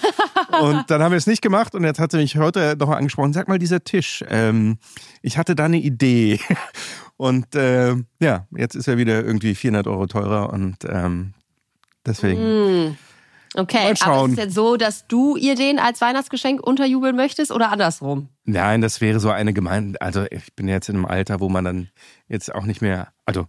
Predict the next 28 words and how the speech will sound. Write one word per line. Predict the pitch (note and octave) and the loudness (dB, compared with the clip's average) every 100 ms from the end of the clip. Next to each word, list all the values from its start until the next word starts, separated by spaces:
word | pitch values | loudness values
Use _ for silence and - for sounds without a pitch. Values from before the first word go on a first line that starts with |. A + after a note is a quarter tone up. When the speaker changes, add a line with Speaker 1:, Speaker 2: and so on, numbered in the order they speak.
| _ | _
Speaker 1:
ja, | B2 B2 C#3 | -2 0 0
natürlich | B2+ B2 F#3 | 0 2 2
gibt's | G#3+ E3 | 2 0
schon | F#3+ | 0
noch | E3+ D#3+ | 2 0
Überraschungen, | D#3 C3+ E3+ G3 E3 | 0 2 2 2 0
aber | B2+ B2+ | 0 0
jetzt | A2+ | 0
solche | C3+ C3+ A2+ | 0 0 -2
großen | G#2 B2 A#2 | -2 -2 -2
Anschaffungen | G2+ G#2+ G#2 E3 - | -2 -2 0 -2 -6
Speaker 2:
Okay. | - - _ | -12 -20 _
Speaker 1:
bespricht | A2 - D3 - | -6 0 -2 0
man | A#2+ A2 | 0 0
dann | G2+ | 0
natürlich | F#2+ F#2 E2 | -2 -6 -6
gemeinsam | E2 D#2+ E2+ E2+ E2 | -6 -4 -4 -4 -6
und, | E2 D#2+ D#2 | -8 -10 -8
äh, | E2+ D#2+ - | -10 -10 -12
ja. | E2 - _ - - - - | -14 -14 _ -20 -20 -20 -4
Mal | A3 | 0
Speaker 2:
Okay. | G#3 | 2
Speaker 1:
schauen, | E4 F#3+ G#2 | 2 2 0
ob | A2 | 0
wir | A2+ A2 - | 2 0 -2
<laughs> | - | 0
dann | D3+ C4 | 2 4
jetzt | F#3+ | 2